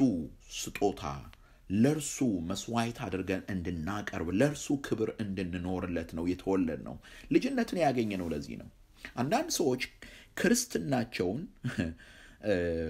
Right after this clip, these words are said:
ያጡትን የዚህን ዓለም ነገር ማግኛ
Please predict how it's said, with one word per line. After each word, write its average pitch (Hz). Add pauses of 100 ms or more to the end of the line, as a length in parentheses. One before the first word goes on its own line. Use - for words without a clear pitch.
(540)
ያጡትን 151
የዚህን 117 (160)
ዓለም 117
ነገር 101
ማግኛ 104